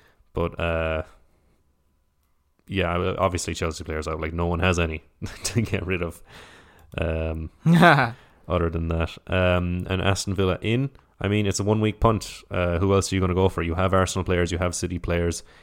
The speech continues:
Speaker 1: You might take a punt on Nunez this week. You might take a punt on Kulusevski at Tottenham. Do you bring in an Aston Villa player instead, the likes of a Watkins? I mean, like, Brighton are leaking now under De Zerbi, so I don't mind the Watkins punt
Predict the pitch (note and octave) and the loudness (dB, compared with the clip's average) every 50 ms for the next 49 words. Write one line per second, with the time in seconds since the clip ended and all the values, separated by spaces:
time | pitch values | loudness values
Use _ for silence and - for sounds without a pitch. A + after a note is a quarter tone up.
0 | _ - - F#2+ G2+ A2 A#2 - A#2+ A#2+ A#2 A#2 - - B2 A#2+ A2+ A#2 A2 A2 | _ -6 0 2 2 2 4 4 2 2 2 2 2 2 2 2 2 2 2 2
1 | A2+ A#2 A#2 A#2 A2+ A2+ A2+ A2 - A2+ A2 - - A2 G#2+ G#2 - - G2 G2 | 2 2 2 2 2 2 2 2 2 0 -2 0 0 0 -2 -2 -2 -4 -2 0
2 | F#2+ G2 - - - F#2 F2+ F#2 - - G2 F#2 - F2+ - - F#2 F2 E2+ E2 | 0 -2 0 0 0 0 0 0 0 0 0 2 0 -2 -2 -2 0 0 2 2
3 | G2 G2 - - - F#2 F2 - - - B2 A#2+ - C3 B2 A#2+ A2+ - - - | 2 2 2 0 -2 -2 -4 -2 0 0 0 0 0 0 -2 -2 -4 -8 -14 -20
4 | - - _ - - - - A2+ A2+ A#2 G#2+ A2 A2 A2+ A2 G#2+ G#2 G2+ G2+ G#2 | -20 -20 _ -20 -8 -2 0 2 2 2 2 2 2 2 2 2 0 0 0 0
5 | G2+ - - G#2 F#2+ - G#2+ G#2 G2+ - - G2+ G2+ F#2+ F#2 F2+ F2+ F2+ E2+ - | -2 -2 -4 -4 -2 0 0 0 0 0 0 0 0 2 2 2 0 -2 -2 -4
6 | - - G#2 G#2+ A2+ A2+ A2 - - F#2 F#2 F2 F2+ - - F2 E2+ F2 F2 E2+ | -4 0 0 0 0 0 -2 -6 -6 -4 -4 -4 -4 -4 -6 -8 -6 -6 -2 0
7 | F2+ F#2+ G2 - - - - A2 G2 F#2+ F#2 F#2 F2+ - - - - _ _ _ | 0 0 0 -2 -6 -8 -4 -2 -2 -2 -2 -2 -4 -6 -8 -12 -18 _ _ _
8 | - - - - - F#2+ G2+ G2 F#2+ F#2 F2+ E2+ - G2+ G#2+ A2 - B2 A#2+ A#2+ | -20 -20 -16 -8 -4 -2 0 0 0 0 0 2 4 4 4 4 2 -2 -4 -4
9 | A#2 - - - G#2 G2+ G2+ G2+ G#2+ A#2 A2 - - F2+ F2 F2 E2+ E2+ E2+ F2 | -4 -6 -4 0 0 2 2 4 2 2 0 -2 -4 -2 -2 0 0 0 2 2
10 | F2+ F2+ F2 E2+ E2+ E2 E2 E2+ E2 E2 D#2+ E2+ F2 F2+ F2+ D#2+ E2+ E2 E2 E2 | 2 2 0 0 -2 -2 -4 -4 -4 -4 -2 2 2 2 2 2 0 -2 -2 -2
11 | - - - F2 E2+ E2 E2+ E2 D#2+ - - - - - - - - - - - | -4 -2 -2 0 0 2 0 0 -2 -4 -8 -20 -20 -20 -20 -20 -20 -20 -20 -20
12 | - - _ - - - - - G#2 G#2 G#2 G#2 G2+ A2 G#2 G2+ G2+ G2+ G2+ G2+ | -20 -20 _ -20 -20 -8 -2 0 2 4 4 4 2 2 2 2 2 2 2 2
13 | G2+ G2 F#2+ F#2+ F2+ G2 G2 - - - G2 F2+ E2 - - F#2 F2 E2+ - - | 2 0 0 0 2 2 0 0 0 -2 -2 -2 -2 -2 0 -2 -2 -2 -4 -8
14 | - | -12